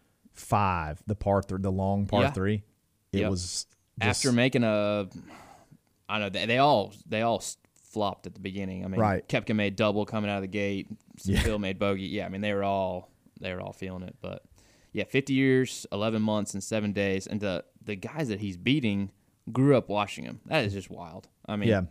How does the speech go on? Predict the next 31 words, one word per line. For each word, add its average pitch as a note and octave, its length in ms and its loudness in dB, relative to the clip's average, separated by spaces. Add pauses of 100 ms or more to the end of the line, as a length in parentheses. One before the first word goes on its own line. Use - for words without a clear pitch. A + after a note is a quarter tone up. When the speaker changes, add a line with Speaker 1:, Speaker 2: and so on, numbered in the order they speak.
(220)
Speaker 1:
it's - 120 -4
like B2 120 2
your A2 100 -2
dad F2 300 -2
taking F2 240 -4
you E2+ 80 -4
out E2+ 60 -6
and D#2 80 -6
just F#2 160 -8
whipping E2+ 340 -6
you C#2 140 -6
on C#2+ 80 -6
the A#3+ 60 -4
Speaker 2:
yeah, E4+ 140 0
Speaker 1:
course. - 360 -10
Speaker 2:
on, C#3 320 0 (320)
on C3+ 140 2
the A#2+ 80 2
biggest A#2 280 0
stage A2 220 0
in G#2 80 0
golf. G2+ 340 0 (240)
Speaker 1:
<laughs> - 200 -8
Yeah, B2+ 340 -2 (580)
yeah. A#2 280 4
So, A#2+ 400 4
uh, F#2+ 340 0 (1300)
one B2 360 2
thing B2 260 4
about G#2+ 240 2
this, G#2 160 -2